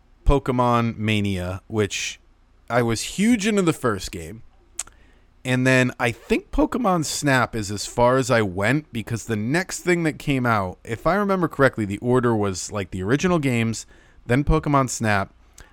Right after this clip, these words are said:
then Pokemon Yellow, and I didn't play Yellow, and I didn't play any of the Pokemon Stadium games or anything. I think, like, I got all one hundred and fifty-one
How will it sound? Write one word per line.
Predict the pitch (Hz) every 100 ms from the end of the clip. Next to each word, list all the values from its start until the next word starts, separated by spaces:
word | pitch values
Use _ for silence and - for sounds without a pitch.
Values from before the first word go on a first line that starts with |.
| -
then | 131 156
Pokemon | 180 170 156 127 113
Yellow, | 113 123 92 80 - -
and | -
I | 107
didn't | 104 131 139 147
play | - 131
Yellow, | 117 104 98 85 85 98 - - _ _ _ _ _ -
and | 123 110
I |
didn't | 107 143 139
play | 135 117
any | 123 139
of | 120
the | 110
Pokemon | 117 113 117 104
Stadium | - - 110 104 92
games | 87 85 80 -
or | 95
anything. | 98 101
I | 98 110
think, | 175 185 -
like, | 127 104 - _
I | 113 107
got | 123
all | 127 135
one | 160 165
hundred | 160 156 143
and | -
fifty-one | 147 - 135 110 107 101 101